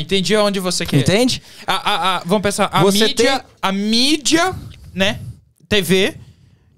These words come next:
Speaker 1: gasta granas pra ter audiência.
Speaker 2: Ele em um clique.
Speaker 1: Alô, Cristiano Ronaldo?
Speaker 2: Teve,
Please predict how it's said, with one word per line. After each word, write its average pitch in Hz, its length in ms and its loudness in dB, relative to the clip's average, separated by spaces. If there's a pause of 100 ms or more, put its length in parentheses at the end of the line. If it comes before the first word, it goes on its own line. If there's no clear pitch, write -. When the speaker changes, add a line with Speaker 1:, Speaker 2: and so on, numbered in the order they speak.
(140)
Speaker 1:
gasta 208 380 0
granas 240 420 0
pra 240 140 -2
ter 233 120 -4
audiência. 175 580 -4 (400)
Speaker 2:
Ele 202 360 4
em 196 140 4
um 240 100 2
clique. - 380 -4 (1700)
Speaker 1:
Alô, 220 420 0
Cristiano 226 480 0
Ronaldo? 202 440 2
Speaker 2:
Teve, 214 180 4